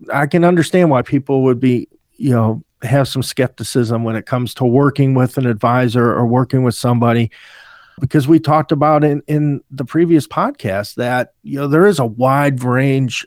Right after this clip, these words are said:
of abilities that people have when you work with somebody.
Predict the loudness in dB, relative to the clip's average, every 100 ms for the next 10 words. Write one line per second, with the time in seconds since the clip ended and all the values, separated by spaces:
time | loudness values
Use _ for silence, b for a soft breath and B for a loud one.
0 | -4 -2 -2 0 0 0 -2 -6 -6 -4
1 | -2 -2 -2 0 0 0 -2 -2 0 0
2 | -2 -6 -4 -4 -2 -4 -6